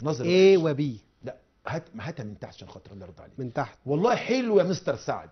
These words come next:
Speaker 1: اطلع عند إيه وبي يا مستر سعد.
Speaker 2: إيه يا مستر؟
Speaker 1: أه،
Speaker 2: إيه؟
Speaker 1: هقول لك على حاجة بقى يا مستر سعد.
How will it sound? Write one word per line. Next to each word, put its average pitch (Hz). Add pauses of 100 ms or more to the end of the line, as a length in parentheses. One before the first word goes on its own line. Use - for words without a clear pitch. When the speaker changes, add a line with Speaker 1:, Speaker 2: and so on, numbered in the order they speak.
(160)
Speaker 1:
اطلع 165
عند 151
إيه 180
وبي 190
يا 160
مستر 139
سعد. - (120)
Speaker 2:
إيه 139
يا 143
مستر؟ -
Speaker 1:
أه، 180
Speaker 2:
إيه؟ 135
Speaker 1:
هقول 240
لك 208
على 165
حاجة 170
بقى 156
يا 160
مستر 127
سعد. 98